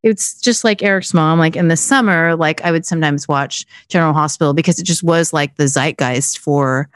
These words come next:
that show and for those two characters in particular. But I never really, like, stuck with it beyond just, you know, it's kinda like that, that person that made it so that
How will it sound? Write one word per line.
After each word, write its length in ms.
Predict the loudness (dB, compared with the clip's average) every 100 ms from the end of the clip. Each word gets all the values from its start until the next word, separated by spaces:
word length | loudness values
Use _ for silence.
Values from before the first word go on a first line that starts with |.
| -20 -10 -4
that 180 | -4 -4
show 420 | 0 2 4 2
and 200 | 0 -2
for 140 | 0
those 320 | 0 0 0
two 160 | -2 -4
characters 520 | -2 -2 -2 -2 -2
in 100 | -2
particular. 760 | -4 -4 -2 0 2 2 2 0 -4 -16 -2
But 100 | 2
I 80 | 4
never 300 | 4 4 2
really, 380 | 4 4 4 4
like, 280 | 2 0 -2 -10
stuck 440 | -14 -10 -4 -4 -2
with 180 | -2 0
it 260 | 0 -2 -6 -2
beyond 520 | 2 2 2 0 0
just, 500 | 0 -2 -2 -8 -14 _ _ _ _ _ _ _ 0
you 80 |
know, 220 | 0 0 -4 -12
it's 120 | -12
kinda 240 | -4 -2
like 240 | -2 -4 -4
that, 240 | -6 -6 _ -6
that 180 | -6 -4
person 460 | -4 -4 -2 0
that 200 | 0 -4
made 340 | -4 -2 0 0
it 160 | -4
so 140 | -4 -4
that 200 | -4